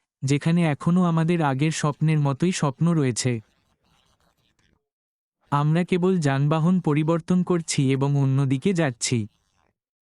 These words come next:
আমি সত্যিই মনে করি এটি আমাদের সকলের এবং ব্যবসার জন্য উপকারী।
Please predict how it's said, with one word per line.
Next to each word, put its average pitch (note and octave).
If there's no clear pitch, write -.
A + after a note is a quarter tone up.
আমি D3+
সত্যিই F3
মনে F3
করি F3+
এটি C#3+
আমাদের D3
সকলের E3+
এবং D3
ব্যবসার C3
জন্য C3
উপকারী। B2